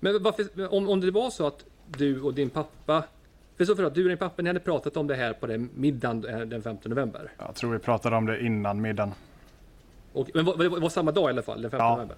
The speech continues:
Speaker 2: det var det.
Speaker 1: Okej. Och om, men om det nu var så att du och din pappa hade spekulerat om detta, varför skrev du inte till Henrik Normark då att, eh, ja, att du och din pappa hade spekulerat i och gjort en analys om vad budet skulle kunna landa på?
Speaker 2: Ja, som sagt, jag vägde inte orden på,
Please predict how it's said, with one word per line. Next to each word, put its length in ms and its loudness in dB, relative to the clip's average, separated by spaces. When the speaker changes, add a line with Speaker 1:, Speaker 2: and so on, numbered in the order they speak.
Speaker 2:
det 60 -4
var 100 0
det. 100 -8
Speaker 1:
Okej. 1200 -18
Och 200 4
om, 160 4
men 120 4
om 120 6
det 60 4
nu 80 6
var 180 4
så 120 0
att 200 -2
du 80 6
och 60 6
din 100 2
pappa 300 -2
hade 140 0
spekulerat 560 2
om 80 0
detta, 360 -2
varför 180 0
skrev 240 0
du 60 8
inte 120 -2
till 140 2
Henrik 240 2
Normark 380 2
då 180 2
att, 240 -4
eh, 60 -10
ja, 260 0
att 140 -2
du 60 4
och 60 6
din 80 2
pappa 240 -2
hade 320 0
spekulerat 680 0
i 200 -4
och 80 0
gjort 120 2
en 60 -2
analys 540 0
om 80 -2
vad 100 0
budet 180 0
skulle 160 -4
kunna 140 -2
landa 300 -4
på? 200 -10
Speaker 2:
Ja, 220 2
som 120 -6
sagt, 220 -2
jag 80 0
vägde 240 2
inte 320 0
orden 340 0
på, 300 -2